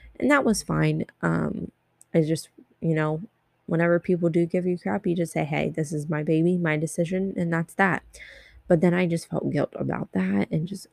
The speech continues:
ongoing guilt on and on and on. And my biggest thing is I waited too long to let people in.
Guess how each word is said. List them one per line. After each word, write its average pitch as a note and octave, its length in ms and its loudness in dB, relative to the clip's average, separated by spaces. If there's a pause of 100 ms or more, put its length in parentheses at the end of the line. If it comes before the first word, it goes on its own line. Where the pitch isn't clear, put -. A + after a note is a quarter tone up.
ongoing E3+ 500 2
guilt C#3+ 240 -2
on D#3 180 -4
and D#3 140 0
on C#3+ 100 -2
and D3 160 -2
on. C#3+ 300 -4 (1400)
And E3+ 480 2 (1700)
my F#3 200 8
biggest F3 480 4
thing D#3+ 280 2
is D3+ 480 2 (540)
I E3+ 180 6
waited D#3+ 420 2
too - 180 -4
long C#3 240 -2
to D3 80 0
let - 200 2
people - 360 -4
in. - 360 -2